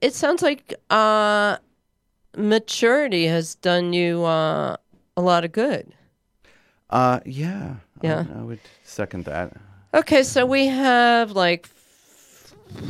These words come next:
Speaker 1: ten minutes left, and part of that we wanna talk about what's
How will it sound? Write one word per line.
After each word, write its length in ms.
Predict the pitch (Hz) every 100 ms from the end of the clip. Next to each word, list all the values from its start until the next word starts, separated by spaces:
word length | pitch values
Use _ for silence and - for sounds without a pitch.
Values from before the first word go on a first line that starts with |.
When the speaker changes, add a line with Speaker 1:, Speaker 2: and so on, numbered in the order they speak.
| - - - -
Speaker 1:
ten 280 | - 185
minutes 360 | 175 147 135 -
left, 360 | 131 104 - 139
and 220 | 139 139
part 240 | 165 156
of 60 | 147
that 120 | 143
we 120 | 143 143
wanna 260 | 143 143
talk 300 | - 139 135
about 240 | 135 135 -
what's 280 | 139 -